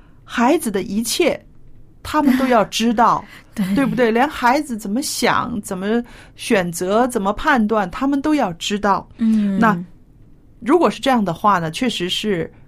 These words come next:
Speaker 1: 亲子之间是一种不平等的关系了。
Speaker 2: 对，孩子也会很快觉得，为什么我的东西就可以跟你分享，
Speaker 1: 嗯。
Speaker 2: 但是你就不愿。他，我觉得有时候我们的孩子也会希望去，呃，了解父母的心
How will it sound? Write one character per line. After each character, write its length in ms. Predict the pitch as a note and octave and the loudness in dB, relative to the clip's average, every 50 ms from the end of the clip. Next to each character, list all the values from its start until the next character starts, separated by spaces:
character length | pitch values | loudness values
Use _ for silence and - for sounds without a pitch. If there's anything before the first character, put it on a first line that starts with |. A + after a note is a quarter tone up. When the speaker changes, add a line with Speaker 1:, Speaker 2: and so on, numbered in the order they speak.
| - - | -14 -6
Speaker 1:
亲 200 | - - C4+ C4+ | -2 0 0 0
子 140 | B3 - | -2 -6
之 160 | - - - G3 | -10 -10 -10 -6
间 240 | - G#3 F#3+ F#3+ | -4 -4 -4 -4
是 180 | G3 - - G#3+ | -6 -6 -4 -4
一 80 | G#3 F3+ | -6 -4
种 240 | E3 - - - - | -6 -8 -10 -10 -6
不 120 | - B3+ A#3+ | -6 -6 -6
平 380 | B3 - - E3 D3+ E3 G3+ A#3+ | -6 -6 -4 -2 2 4 4 4
等 200 | A#3+ F#3 C3+ - | 4 2 -2 -4
的 80 | - | -10
关 280 | - - D#3+ D#3+ E3+ E3 | -4 -2 -2 -2 -2 -4
系 220 | E3 - - - | -6 -6 -6 -6
了。 200 | - - - - - | -8 -8 -12 -12 -8
Speaker 2:
对， 360 | - A#3 G#3+ G3 F#3 F3+ E3+ - _ - | -4 -2 -2 -2 -2 -6 -8 -12 _ -20
孩 220 | - - G#3 C#4 | -6 -4 -4 -4
子 240 | - - - G#3 G3 | -2 -4 -6 -4 -2
也 120 | F#3+ F3+ | -2 -2
会 200 | F#3 G3 B3 A#3 | 0 2 2 2
很 160 | G#3+ G3 F3+ | 2 2 -2
快 240 | F#3 - B3 A3+ A3 | -4 -4 -2 -2 -2
觉 180 | G3 - G3 G3 | -2 -2 -4 -2
得， 100 | G#3 G3 | -2 -4
为 160 | G3+ B3+ D4 | 0 0 0
什 160 | B3+ - B3 | 0 0 -2
么 240 | G3+ F#3+ F#3+ F#3+ F#3 F3+ | -4 -4 -4 -6 -6 -6
我 280 | - E3 F3 F3 F3 F3 | -6 -6 -4 -4 -4 -4
的 140 | - G3 F#3+ | -4 -6 -6
东 220 | G3+ A3+ A#3 A#3+ | -4 -4 -4 -4
西 140 | A#3 B3 A#3 | -4 -4 -6
就 100 | A3+ A#3+ | -6 -8
可 160 | A#3 - A3 | -6 -4 -6
以 60 | G#3+ F#3+ | -6 -6
跟 200 | G3+ - G#3+ G#3+ | -4 -4 -4 -2
你 100 | G#3 E3 | -4 -4
分 240 | E3 - G#3 G#3 G#3+ | -4 -2 0 0 0
享， 240 | G#3 - D#3+ E3 - - - | 0 -2 -4 -4 -6 -8 -2
Speaker 1:
嗯。 200 | - A3 A3 G#3 F#3+ | 0 0 2 0 2
Speaker 2:
但 120 | F3+ B3 A#3+ | 2 2 2
是 140 | A3+ B3+ | 2 0
你 180 | A#3+ G#3+ F#3+ F3 | 0 0 0 -2
就 160 | E3+ G3 G3+ | -2 -4 -4
不 200 | G3+ - - G3+ | -4 -6 -8 -8
愿。 440 | G3 G#3+ G#3 A3+ A3 G3+ F3 E3 F#3+ G3 | -8 -4 -2 -2 -2 -2 -4 -6 -10 -10
他， 280 | - - C4+ C#4 C#4+ - - - - - | -4 -2 0 0 0 -4 -6 -16 -8 0
我 100 | A#3+ A3+ | 0 0
觉 160 | A3 - D4+ | 2 2 0
得 120 | F#4 - | 0 0
有 160 | - C4+ G#3 F#3+ | 0 -2 -2 -2
时 120 | - - | 0 0
候 160 | C4+ C#4 B3+ B3+ - - - - - - | 0 0 0 -2 -6 -20 -20 -20 -16 -6
我 60 | G3+ | -2
们 120 | G3+ G3+ A#3 | -2 0 2
的 120 | D4+ D4+ | 0 0
孩 300 | C4 A#3+ A3 A3 G#3+ A3+ | -2 -2 -2 0 0 0
子 220 | A3+ A3+ A#3 G#3 | -2 -2 -4 -2
也 120 | F#3+ F#3+ F#3+ | 0 0 -2
会 200 | F#3+ A3 C#4 C4 | 0 0 0 0
希 240 | A3+ - - C4+ C4+ | 0 -4 -2 0 2
望 200 | C4 B3 G#3+ G3+ | 2 2 2 -2
去， 400 | - - - C4 B3+ A3+ G#3 G3+ - - - - - - | -4 -8 -6 -2 0 0 -2 -2 -6 -14 -20 -20 -20 -12
呃， 280 | - - G3 F3 E3+ E3+ | -8 -6 -4 -4 -2 -2
了 240 | E3+ E3+ F3+ G#3 A3 | -2 0 0 0 0
解 180 | A3 B3+ G#3 | 0 -2 -2
父 280 | F3+ F3 - - E4 D4 | -2 -4 -6 -6 -4 -2
母 260 | A3 G3 F3+ E3+ E3+ | -2 -2 -2 -4 -4
的 300 | E3+ - G3+ G3+ G3 G3 | -2 0 0 0 0 -2
心 180 | G3 - C4+ | -2 0 2